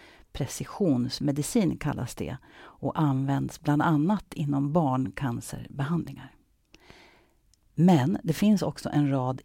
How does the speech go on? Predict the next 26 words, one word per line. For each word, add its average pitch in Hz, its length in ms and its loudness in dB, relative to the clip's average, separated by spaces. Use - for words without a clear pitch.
etiska 165 640 0
dilemman 165 840 6
med 131 160 -4
att - 140 -14
kolla - 460 -10
arvsmassan. - 600 -14
Om 185 480 8
genomsekvensering 165 1500 6
och 156 160 0
möjliga 175 600 4
etiska 170 560 0
problem 143 480 -2
ska - 160 -8
vi 131 80 -4
prata 131 420 -4
med 127 260 -2
Anders 127 380 -4
Kastor. - 560 -4
Han 135 520 -4
är 131 180 -2
sektionschef 160 920 2
på - 60 -8
barnonkologen 147 760 0
vid 151 80 -2
Skånes 127 580 -4
universitetssjukhus 160 960 -2